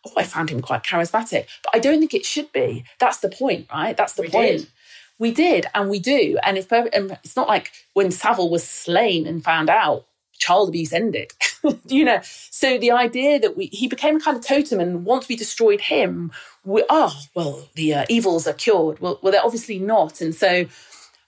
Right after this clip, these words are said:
Speaker 1: hiding from the relationship that we actually had with him, I felt was dishonest. And I, in my sort of desperate search for authe-, authenticity and sort of some kind of honesty with the films,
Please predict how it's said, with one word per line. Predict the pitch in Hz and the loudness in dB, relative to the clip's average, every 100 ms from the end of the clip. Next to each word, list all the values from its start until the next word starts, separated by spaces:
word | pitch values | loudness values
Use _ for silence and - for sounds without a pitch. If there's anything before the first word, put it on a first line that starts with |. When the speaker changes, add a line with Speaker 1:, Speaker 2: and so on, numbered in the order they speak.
| - | -4
Speaker 1:
hiding | - - 247 247 233 170 165 | -2 2 4 4 2 0 -2
from | 165 185 170 160 165 160 | -2 0 0 0 -6 -6
the | 180 170 | -6 0
relationship | 170 180 180 180 190 | 2 2 0 -6 -4
that | 170 | 0
we | 185 | 2
actually | 190 - 196 | 2 0 -8
had | 180 180 175 | -6 -6 -4
with | 160 - | -8 -6
him, | 160 156 - | -8 -6 0
I | 196 196 | 0 0
felt | - 165 - | 0 -2 0
was | 170 165 | -4 -4
dishonest. | 175 - 170 - - - - - - - - | -4 -4 -4 -6 -12 -14 -16 -20 -20 -10 -4
And | - | 0
I, | - 180 | 0 0
in | 202 180 | 0 -2
my | 175 | -2
sort | 170 175 196 | -4 -4 -4
of | 160 - - - - _ | -4 -10 -20 -20 -20 _
desperate | 233 - - - - | -2 0 -2 -2 -2
search | - 196 - | 2 2 2
for | - 196 185 | 0 -2 -2
authe-, | - 190 | -4 -2
authenticity | 202 202 185 170 - - 185 - 165 | 2 2 2 -4 -4 -6 -4 -2 2
and | 151 156 | 2 0
sort | - 170 185 | 0 0 2
of | 165 156 - - - | 2 0 -12 -20 -8
some | - 233 208 | 0 2 2
kind | 196 196 190 | 0 0 0
of | 170 | 2
honesty | 220 214 220 - 165 156 | 2 2 -2 -6 -2 -2
with | 156 | -2
the | - | -4
films, | - 165 156 156 156 - | 0 2 2 -2 -8 -10